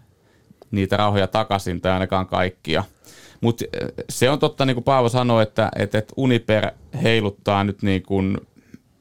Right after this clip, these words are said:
käytännössä yksinomaan tätä Fortumin kurssia, että siinä voi käydä, käydä sijoittajalle hyvin tai huonosti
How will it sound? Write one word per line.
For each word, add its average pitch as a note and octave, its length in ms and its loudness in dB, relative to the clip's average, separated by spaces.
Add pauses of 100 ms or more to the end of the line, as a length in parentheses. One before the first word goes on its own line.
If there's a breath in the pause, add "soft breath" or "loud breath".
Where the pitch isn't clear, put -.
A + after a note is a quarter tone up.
(280)
käytännössä G#2+ 460 0
yksinomaan G2 520 0
tätä G#2 120 -4
Fortumin F#2+ 480 -4
kurssia, F#2+ 500 -4
että - 120 -10
siinä F#2+ 220 0
voi G2 120 0
käydä, G2 360 0 (680 loud breath)
käydä A2+ 380 2
sijoittajalle A2 580 2
hyvin A#2 240 2
tai G#2+ 160 2
huonosti G#2 600 0